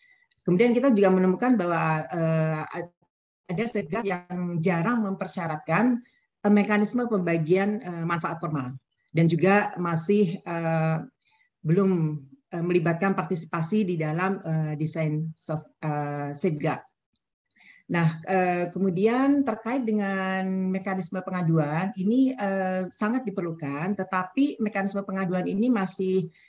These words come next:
jarang ya berlangsung hingga berakhirnya, eh, inisiatif. Nah, s-, eh, yang kita temukan ini banyak standar, eh, memiliki persyaratan pelaporan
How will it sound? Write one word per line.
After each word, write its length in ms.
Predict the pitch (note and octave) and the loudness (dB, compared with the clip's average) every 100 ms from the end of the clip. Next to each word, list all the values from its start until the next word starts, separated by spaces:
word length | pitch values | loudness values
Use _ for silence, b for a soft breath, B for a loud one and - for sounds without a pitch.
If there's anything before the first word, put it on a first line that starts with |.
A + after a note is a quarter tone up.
| B - | B -2
jarang 560 | D#3+ E3+ F3+ G#3 F#3+ | 2 2 2 2 2
ya 160 | D#3 D#3 | 0 -2
berlangsung 960 | D3 E3 E3 E3 D#3+ G3+ G#3 G#3+ G#3+ | -2 -2 0 0 0 4 4 4 0
hingga 480 | F3+ E3+ D#3+ E3+ F#3+ E3+ | 0 0 0 -2 -4 -4
berakhirnya, 800 | E3 D#3 F3+ E3 E3 F#3 F#3+ F#3 | -6 -6 -4 -2 0 0 0 -2
eh, 340 | E3+ E3 D#3+ E3 | -2 0 0 0
inisiatif. 640 | E3+ D#3+ - D3 - C#3+ - _ _ _ b b b b b _ _ _ _ _ F#3 | 0 0 -2 -4 -6 -8 -8 _ _ _ b b b b b _ _ _ _ _ -2
Nah, 240 | F3 D#3+ - - _ _ _ _ _ | 2 2 0 -12 _ _ _ _ _
s-, 240 | - - - _ _ _ - - | -16 -16 -18 _ _ _ -8 0
eh, 560 | G3 F#3+ F#3+ F#3 F3 | 2 4 4 4 4
yang 240 | F3+ G#3+ G#3+ | 4 6 6
kita 240 | G#3+ G#3 | 4 0
temukan 480 | B3+ D4+ - F#3 G#3 | 2 2 2 -2 0
ini 240 | A3 C4 | 2 2
banyak 320 | G3+ G3 G3+ | 2 2 0
standar, 640 | - - G3 F3+ F#3+ C#4 - _ | -4 -6 -4 -2 -2 -4 -6 _
eh, 160 | G#3+ G#3+ | -4 -2
memiliki 720 | A3 G#3+ A3 G#3+ G#3+ C#4 C#4 | 2 4 6 6 4 0 -2
persyaratan 800 | A#3 - G#3+ G3+ G#3 G#3 G3+ G3+ | -4 -4 -4 -2 -2 -2 0 -2
pelaporan 640 | G#3 G3 A3+ E3 D#3+ E3+ | -4 -2 -2 -2 -2 -4